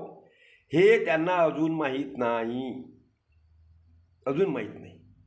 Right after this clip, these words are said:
कॅबिनेट मंत्र्यांना त्यांना तो विभाग सोपवावाही वाटत नाही. कॅबिनेट मंत्र्यांना असं वाटतं की सर्व आपल्याकडेच असावं,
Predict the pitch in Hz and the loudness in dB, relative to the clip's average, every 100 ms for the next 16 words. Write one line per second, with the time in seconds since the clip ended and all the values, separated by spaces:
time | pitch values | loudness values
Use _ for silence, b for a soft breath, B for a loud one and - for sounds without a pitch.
0 | _ _ B B B B - 214 233 330 | _ _ B B B B 2 2 4 6
1 | 381 359 320 302 320 311 320 349 - 285 | 6 6 4 6 6 8 6 6 4 4
2 | 285 285 311 277 - - - _ _ _ | 4 6 6 4 -6 -16 -20 _ _ _
3 | _ - 202 190 196 240 262 - 208 170 | _ 0 2 2 4 6 4 2 -2 2
4 | 220 220 226 226 285 277 202 233 247 214 | 2 4 6 6 6 2 4 2 2 0
5 | 185 175 180 190 135 - - - - - | 2 2 0 -2 -8 -12 -16 -20 -20 -20
6 | - - - - _ _ - - - - | -20 -20 -20 -20 _ _ -20 -20 -20 -20
7 | - - - - - - 214 247 320 339 | -20 -20 -20 -20 -4 4 4 6 6 6
8 | 302 302 302 285 285 294 285 226 247 226 | 6 4 6 4 4 2 2 2 2 2
9 | 220 226 233 254 208 170 185 185 156 - | 2 2 2 -2 0 0 2 0 -2 -8
10 | - | -18